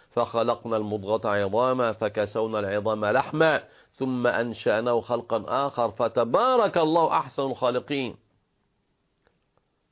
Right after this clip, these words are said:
أفرأيتم ما تمنون أأنتم تخلقونه أم نحن الخالقون؟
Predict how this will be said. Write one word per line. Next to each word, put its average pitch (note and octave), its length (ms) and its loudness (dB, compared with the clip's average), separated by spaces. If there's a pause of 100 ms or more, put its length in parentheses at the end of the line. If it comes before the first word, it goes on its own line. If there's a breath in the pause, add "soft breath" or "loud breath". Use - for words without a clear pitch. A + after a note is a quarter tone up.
(640)
أفرأيتم A#2+ 680 2
ما A#2+ 120 2
تمنون C3+ 560 -2 (100)
أأنتم C#3 480 2
تخلقونه C3+ 920 -2
أم C#3 180 -2
نحن D3 240 0
الخالقون؟ B2+ 680 -2